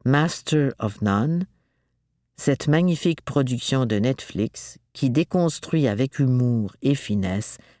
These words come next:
les stéréotypes hollywoodiens du personnage indien, homosexuel,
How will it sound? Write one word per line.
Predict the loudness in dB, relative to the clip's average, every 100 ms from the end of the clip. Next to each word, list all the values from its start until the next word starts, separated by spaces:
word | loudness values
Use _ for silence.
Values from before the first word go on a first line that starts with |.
| -2
les | 0
stéréotypes | 0 0 0 2 2 0 -2 -2 0
hollywoodiens | 0 2 0 0 -2 -2 0 0
du | -2 -6
personnage | -4 -4 -2 0 2 0 -2
indien, | -2 -2 -2 -2 0 0 -2 -8 _ -2
homosexuel, | 0 2 0 -4 -4 -6 -4 -2 -2